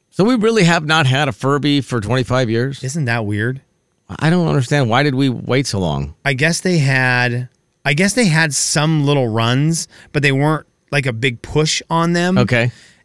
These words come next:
Speaker 2: And so now in the twenty-five year anniversary, they're going all in.
Speaker 1: Do you have to change it to make it better?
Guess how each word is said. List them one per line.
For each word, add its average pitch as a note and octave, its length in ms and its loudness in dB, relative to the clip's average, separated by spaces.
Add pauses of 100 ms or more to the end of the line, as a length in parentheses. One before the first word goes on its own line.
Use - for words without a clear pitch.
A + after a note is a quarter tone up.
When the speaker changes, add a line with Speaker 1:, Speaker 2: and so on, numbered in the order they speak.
(120)
Speaker 2:
And C#3+ 180 0
so C#3+ 240 0
now C#3+ 300 2
in C#3 40 0
the C3 60 -2
twenty-five C#3 720 0
year B2+ 340 2
anniversary, B2+ 720 0
they're B2 180 2
going A2+ 320 0
all G#2 260 -4
in. - 260 -16
Speaker 1:
Do G#2+ 80 0
you D#3+ 60 4
have G#3 100 0
to F3+ 100 0
change C3+ 400 0
it C#3+ 120 -4
to A#2+ 80 0
make B2+ 160 2
it G2+ 160 -4
better? G#2+ 420 2